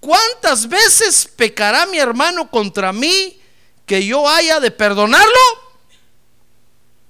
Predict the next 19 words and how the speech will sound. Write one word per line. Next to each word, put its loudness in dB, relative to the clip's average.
¿Hasta 0
siete 2
veces?". 0
Y -6
Jesús -4
le -2
dijo: -4
"No -6
te 0
digo -2
hasta -4
siete 0
veces, 0
sino 0
hasta 0
setenta 0
veces -2
siete". -4
Mire, -14